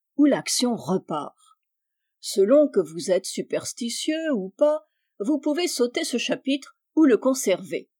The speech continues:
Cependant, il est recommandé de vous en servir à bon escient. Si vous croyez que le chiffre treize porte malheur, exorcisez-le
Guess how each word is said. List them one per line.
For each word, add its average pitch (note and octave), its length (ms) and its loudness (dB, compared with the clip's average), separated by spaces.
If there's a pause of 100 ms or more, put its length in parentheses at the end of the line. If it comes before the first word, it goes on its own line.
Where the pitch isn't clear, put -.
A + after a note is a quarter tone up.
Cependant, C#4 640 0 (280)
il A#3+ 140 0
est A3+ 60 6
recommandé C4+ 760 4
de A#3 100 4
vous A3+ 220 0
en C#4+ 60 0
servir A#3 480 -2
à F#3 80 0
bon G3+ 200 0
escient. D#3+ 440 -4 (760)
Si - 200 -10
vous E3+ 140 -12
croyez G3 520 -6
que F3+ 100 -4
le F3 140 -6
chiffre A3+ 400 -6
treize G#3+ 460 -6
porte C4+ 300 0
malheur, A#3 480 2 (340)
exorcisez-le C4 920 2